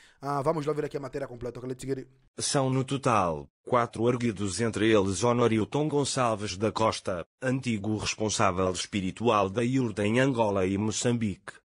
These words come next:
Speaker 2: Henriques Teixeira, o ex-diretor da Record T V África, o bispo António Pedro Correia da Silva e o pastor Valdir de Souza dos Santos.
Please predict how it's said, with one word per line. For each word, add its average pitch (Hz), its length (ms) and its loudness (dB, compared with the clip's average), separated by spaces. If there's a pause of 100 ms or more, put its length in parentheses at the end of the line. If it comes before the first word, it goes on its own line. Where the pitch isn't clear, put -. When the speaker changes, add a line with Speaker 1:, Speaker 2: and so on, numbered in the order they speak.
Speaker 2:
Henriques 135 600 -2
Teixeira, 110 720 0 (200)
o 110 200 2
ex-diretor 113 920 0
da 101 140 0
Record 110 420 0
T 139 160 2
V 107 300 0
África, 85 580 -4 (180)
o 151 200 2
bispo 123 480 -2
António 104 440 0
Pedro 101 360 0
Correia 113 520 2
da 120 160 0
Silva 127 560 0
e 110 120 0
o 113 80 0
pastor 117 440 0
Valdir 131 520 0
de 104 80 -10
Souza 110 500 -2
dos 95 260 -8
Santos. 92 680 -4